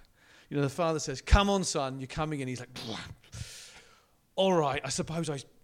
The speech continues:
still do have you, and you're pretty darn amazing, Dad. I wanted that big calf, but I've got you."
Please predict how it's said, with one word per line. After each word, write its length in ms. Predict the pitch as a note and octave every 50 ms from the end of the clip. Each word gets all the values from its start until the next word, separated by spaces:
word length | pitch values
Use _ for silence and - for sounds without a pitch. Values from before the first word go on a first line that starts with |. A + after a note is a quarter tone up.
| _ _ _ -
still 260 | - - - E3 D3
do 180 | C3 A#2 C#3 B2+
have 220 | A#2+ B2 A#2 A2+
you, 240 | A2+ A#2 A2 A2 A#2
and 100 | A2+ A#2
you're 80 | B2 A#2
pretty 460 | - - - - C4 E4 C#4 C4+ A#3
darn 280 | E3 F3 D#3 D3 D#3 D3+
amazing, 520 | D3 C#3 B2+ B2+ B2+ B2 - B2 A#2 A2+
Dad. 300 | A2 A2 A2 G#2 G#2 - - - - _ _ _ _ _ _ _ _ _ -
I 40 | D3
wanted 360 | C#3 F3 F#3+ D#3+ E3+ D#3 C3
that 220 | D3 B2+ A#2 A#2
big 200 | - B2+ A#2 -
calf, 340 | - C3 A#2+ A#2 A2+ - -
but 200 | - B2+ A#2+ - -
I've 140 | - - -
got 160 | - - - _
you." 420 | - - - - - - - -